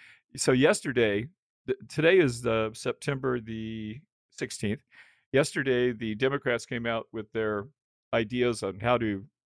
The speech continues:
pay for this giant plan that we've got going on, three and a half trillion dollar plan. Uh, and they're gonna raise taxes on rich people to pay for that. But they also, s-, but what they're gonna do is they're gonna raise the capital gains tax from twenty,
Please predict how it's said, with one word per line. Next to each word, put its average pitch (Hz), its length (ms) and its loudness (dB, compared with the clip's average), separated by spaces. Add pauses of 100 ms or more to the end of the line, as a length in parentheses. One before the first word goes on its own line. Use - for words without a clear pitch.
(120)
pay 135 200 4
for 113 440 0 (140)
this 104 160 -8
giant 123 420 0 (160)
plan 156 300 0
that 107 120 -6 (160)
we've 117 120 -8
got 107 200 -4
going 107 260 -6
on, 104 220 -6 (880)
three 139 140 0
and 123 80 2
a 120 40 6
half 113 100 4
trillion 110 260 0
dollar 107 200 0
plan. 110 340 -10 (680)
Uh, 107 400 0 (120)
and 113 340 -2
they're 113 120 0
gonna 113 160 -4
raise 110 220 0
taxes 113 440 -4
on 110 100 -2
rich 107 220 -6
people 104 300 -4
to 110 240 -8 (240)
pay 196 100 0
for - 140 -12
that. 98 140 -6 (340)
But 127 80 0
they 135 80 6
also, 160 260 2
s-, 127 220 -8
but 131 120 -18
what 139 160 -6
they're 143 120 -6
gonna 131 100 -6
do 151 120 -6
is 127 100 -10
they're 117 160 -4
gonna 117 180 -6
raise 131 240 4
the 123 80 -10
capital 120 340 0
gains 233 280 2
tax - 400 -2 (140)
from 117 140 -10
twenty, 170 360 0